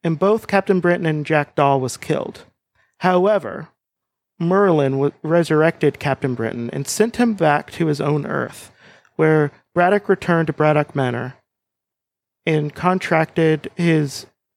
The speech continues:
s-, sister Betsy and corrected the malfunction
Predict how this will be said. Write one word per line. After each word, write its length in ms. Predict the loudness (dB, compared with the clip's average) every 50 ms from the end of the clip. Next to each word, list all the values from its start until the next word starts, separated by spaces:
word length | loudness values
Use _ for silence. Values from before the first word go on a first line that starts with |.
| _ _ _ _ -18
s-, 200 | -16 -16 -16 -16 _ _ _ -18 -12
sister 600 | -4 0 2 2 2 2 0 0 0 0 0 -2 -6 _ _ _ -2
Betsy 580 | 0 0 0 -2 -2 0 0 0 0 -4 -6 -10 _ _ _ _ _ _ _ _ _ _ _ _ _ _ _ _ _ _ _ _ _ _ _ _ _ _ _ _ -2 0
and 260 | 2 2 2 0 -2
corrected 420 | 0 0 2 2 2 2 0 0
the 80 | 2 2
malfunction 840 | 2 2 2 0 0 -2 -2 -2 -2 -4 -4 -2 -2 -2 -2 -6